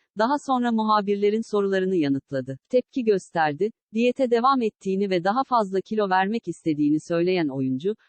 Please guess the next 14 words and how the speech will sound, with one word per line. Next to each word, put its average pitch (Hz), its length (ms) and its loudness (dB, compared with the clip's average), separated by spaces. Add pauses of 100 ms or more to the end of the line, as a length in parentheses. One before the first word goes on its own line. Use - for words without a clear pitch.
(160)
muhabirlerin 240 800 0
sosyal 262 360 0
medyasından 214 720 0
paylaştığı 190 680 -2
bornozlu 214 520 0
paylaşımlarını 196 800 0
hatırlatması 185 760 -4 (100)
sonrası, 190 460 -4 (200)
"Allah 233 360 0
Allah 220 300 0
otel 220 280 -4
odası 190 380 -2
arkadaşlar 185 720 0
orası, 180 440 -2